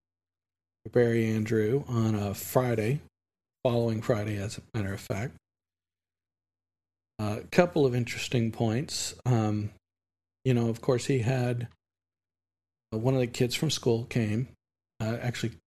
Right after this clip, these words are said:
numerous kids from the school came, and one of them specifically, uh, was in the R O T C program,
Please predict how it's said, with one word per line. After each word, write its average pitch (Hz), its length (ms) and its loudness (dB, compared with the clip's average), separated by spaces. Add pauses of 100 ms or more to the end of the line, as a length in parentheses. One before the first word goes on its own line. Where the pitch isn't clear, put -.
(280)
numerous 120 360 2
kids - 260 -8
from 104 180 -6
the 101 60 -10
school - 280 -10
came, 98 440 -8 (760)
and 113 240 0
one 135 160 2
of 135 120 0
them 123 260 -6
specifically, - 1400 -4 (500)
uh, 95 220 -6 (360)
was 117 180 -2
in 120 80 2
the 113 120 0
R 120 160 -2
O 120 120 0
T 123 180 -4
C 120 180 -2
program, 110 580 -4